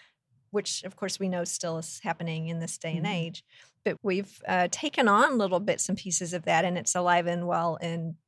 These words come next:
Speaker 1: uh, most religions, you know, especially, um, certainly in Christianity and other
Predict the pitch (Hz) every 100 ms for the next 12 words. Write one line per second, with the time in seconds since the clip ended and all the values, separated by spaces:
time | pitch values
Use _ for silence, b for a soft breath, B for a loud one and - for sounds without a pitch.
0 | - 160 156 165 165 - _ - 165 165
1 | 240 180 170 214 - - 175 - 175 -
2 | 165 156 160 _ _ - 165 156 156 156
3 | 131 _ _ _ _ _ _ - - 165
4 | 160 175 160 - 165 202 165 175 180 165
5 | 165